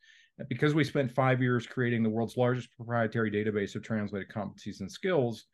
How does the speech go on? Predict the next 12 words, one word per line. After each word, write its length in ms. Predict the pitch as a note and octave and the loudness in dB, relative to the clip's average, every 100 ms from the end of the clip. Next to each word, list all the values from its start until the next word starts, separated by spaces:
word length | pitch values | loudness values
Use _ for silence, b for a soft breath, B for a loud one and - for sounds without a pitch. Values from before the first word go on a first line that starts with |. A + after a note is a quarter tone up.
| b _ _ _ | b _ _ _
you, 360 | F3 B2+ C#3 C#3 | -2 4 4 6
me, 500 | B2+ C3 B2+ B2+ A2+ - | 4 4 4 2 -2 -6
military, 380 | B2 A#2+ C3 A#2+ | -4 0 2 0
civilian, 520 | - A2+ A#2 A2+ A2+ F3 | 0 0 0 2 0 2
anyone 540 | C#3+ D3 A2+ G#2 G#2 | 0 2 2 2 0
can 180 | - A2+ | -2 0
go 100 | A#2+ | 2
onto 280 | B2 A2+ B2+ | 2 2 0
our 100 | A#2 | 0
platform 640 | B2+ A2 A2 - A2 G#2+ | 0 0 -2 -2 -2 -2
for 260 | - C#3+ C#3+ | 2 2 2
free, 420 | B2 A2 G#2+ | -2 0 0